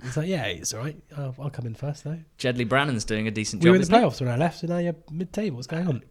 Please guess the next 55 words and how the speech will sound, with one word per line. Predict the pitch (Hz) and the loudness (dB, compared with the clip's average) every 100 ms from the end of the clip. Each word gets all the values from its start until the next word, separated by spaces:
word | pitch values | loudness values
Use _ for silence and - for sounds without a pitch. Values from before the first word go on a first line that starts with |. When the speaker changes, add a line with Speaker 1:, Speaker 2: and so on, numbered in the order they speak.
| - | 2
Speaker 1:
Um, | 160 165 160 160 156 - - _ - _ _ _ - | 8 8 6 2 -2 -16 -20 _ -20 _ _ _ -20
he's | - | -10
doing | - 220 | 0 4
the | 151 | 6
right | 131 107 | 4 2
job, | 143 | 2
yeah. | 180 147 | 2 2
I | |
mean, | 139 131 | -2 -4
certainly | - 170 147 | 0 0 2
the | 143 | 2
away | 147 139 | 4 2
wins | 127 123 | 0 -4
at, | 120 - | -8 -8
at | 127 | -6
M | 123 | -6
K, | 120 120 117 110 - | -6 -4 -6 -8 -12
uh, | 117 107 | -10 -10
the | 104 | -10
five | - 117 | -8 -6
nil | 113 | -6
win | 110 | -6
at | |
Donny | 117 117 | -6 -4
and | 110 | -6
stuff, | - 110 - - | -6 -10 -12 -10
they | 127 139 | 2 4
are. | 135 104 | 4 4
But | - 131 - - - - - - - - | 4 4 -6 -16 -20 -20 -20 -16 -16 -12
I, | - - | -12 2
I'm, | 156 151 | 2 2
I'm | - 165 | 2 10
pretty | - 190 151 - 160 147 | 10 10 2 2 2 2
bullish | 131 - 151 143 117 - - - _ - | -2 8 8 8 2 -2 -2 -4 _ -6
at | 127 | 0
the | |
moment | 127 131 120 110 110 | 4 4 4 -2 -6
that | 120 | -4
backing | 143 117 - 120 | -2 -2 -4 -2
Sutton | - 131 - 117 110 - - | 2 2 2 0 -2 -6 -8
consistently | - 117 123 - 120 117 | -4 0 0 0 0 -2
is | 110 | -2
going | 123 120 113 | -2 -2 -4
to | 120 | -6
be | 113 | -6
profitable | 113 131 - - 113 110 98 | -2 -4 -4 -10 -8 -6 -8
until | 117 - 120 113 | -10 -6 -6 -4
they | 120 | -6
change. | - 123 117 | -4 -4 -4
'Cause | - | -6
I | 123 | 0
do | 143 131 | 4 4
think | 127 117 | 4 -4
Steve | - 127 | -4 -2
Morrison, | 123 120 104 - 104 | 0 -2 -6 -8 -12